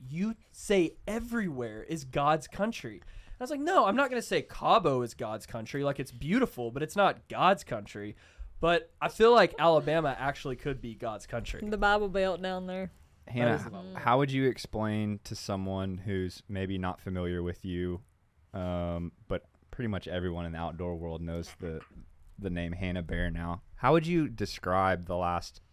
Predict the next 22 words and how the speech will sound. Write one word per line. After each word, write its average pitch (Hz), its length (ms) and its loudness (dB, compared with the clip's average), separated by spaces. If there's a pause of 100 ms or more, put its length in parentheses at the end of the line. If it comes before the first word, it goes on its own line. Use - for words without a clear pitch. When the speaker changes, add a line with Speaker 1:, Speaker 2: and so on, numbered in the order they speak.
(120)
Speaker 3:
five, 90 300 -2
ten 95 260 -4
years, 90 440 -4 (500)
who 110 120 -2
you 110 300 4
are, 101 440 6 (560)
and 87 140 -6
what's 92 240 -4
happened 85 500 -8 (220)
Speaker 2:
It's 190 120 -18
been 254 160 -12
a 196 60 -10
Speaker 3:
with 185 120 -6
your 190 220 -4
life? 127 220 -4
Speaker 2:
whirlwind. 165 280 -16 (140)
Yeah. 175 300 -10 (100)
Speaker 3:
Where 202 160 -6
Speaker 2:
Which 135 120 4
Speaker 3:
did 170 60 2
it - 60 -4
begin? 135 420 -4